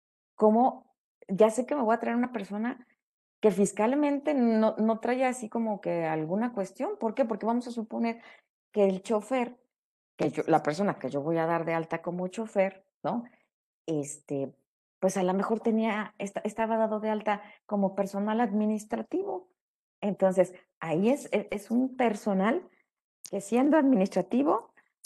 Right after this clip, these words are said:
lo voy a poner más obvio. A lo mejor voy a dar de alta a un plomero, ¿ok? Que es mi plomero que tengo aquí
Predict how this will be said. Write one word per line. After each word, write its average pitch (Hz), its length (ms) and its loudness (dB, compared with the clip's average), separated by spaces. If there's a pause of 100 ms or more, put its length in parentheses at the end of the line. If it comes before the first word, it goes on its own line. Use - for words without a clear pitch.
(720)
lo 220 160 2
voy 262 120 0
a 254 120 -4
poner 202 240 -2
más 190 220 -4
obvio. - 220 -8 (840)
A 185 80 0
lo 190 120 6
mejor 208 240 2
voy 240 140 4
a 220 80 4
dar 220 180 2
de 226 100 0
alta 269 380 -2 (300)
a 202 180 -4
un 247 460 4 (240)
plomero, - 520 -2 (580)
¿ok? - 140 -4 (220)
Que 185 100 2
es 202 220 0
mi 185 160 0
plomero 214 600 0 (280)
que 196 120 -4
tengo 208 520 0
aquí 196 680 -4